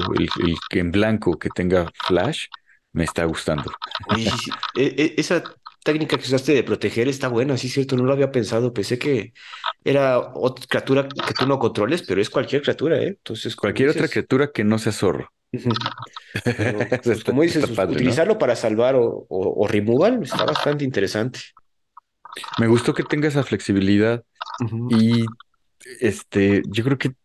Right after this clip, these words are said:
Speaker 1: he visto algunas cartas en blanco que, que también me han llamado la atención.
Speaker 2: Tenemos un ciclo, bueno,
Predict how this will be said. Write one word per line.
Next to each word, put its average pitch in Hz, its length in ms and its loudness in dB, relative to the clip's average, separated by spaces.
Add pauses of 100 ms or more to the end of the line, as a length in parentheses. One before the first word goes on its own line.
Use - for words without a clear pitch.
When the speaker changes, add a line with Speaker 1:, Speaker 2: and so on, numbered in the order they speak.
(320)
Speaker 1:
he 107 100 2
visto 123 280 2
algunas 117 320 4
cartas 104 380 0
en 82 120 0
blanco 90 440 0
que, 76 440 4
que 87 100 -2
también 92 380 -4 (400)
me - 140 -4 (280)
han 95 320 -2
llamado 98 280 2
la 92 40 2
atención. - 380 -18 (3250)
Speaker 2:
Tenemos 180 420 2
un 180 120 4
ciclo, 139 760 0 (100)
bueno, 131 420 0